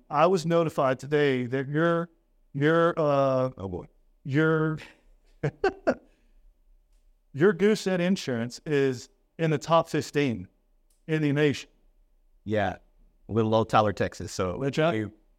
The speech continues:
Speaker 2: if you look at the top one percent of all the Goosehead franchises in the country, um, and it's a relatively new, you know,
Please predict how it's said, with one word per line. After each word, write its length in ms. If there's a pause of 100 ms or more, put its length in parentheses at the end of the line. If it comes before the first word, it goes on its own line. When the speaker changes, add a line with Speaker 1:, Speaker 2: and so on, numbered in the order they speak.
(120)
Speaker 2:
if 160
you 140
look 240
at 80
the 60
top 320
one 160
percent 560
of 540
all 140
the 100
Goosehead 360
franchises 580
in 80
the 60
country, 500 (140)
um, 480 (760)
and 80
it's 100
a 40
relatively 460
new, 360 (720)
you 120
know, 280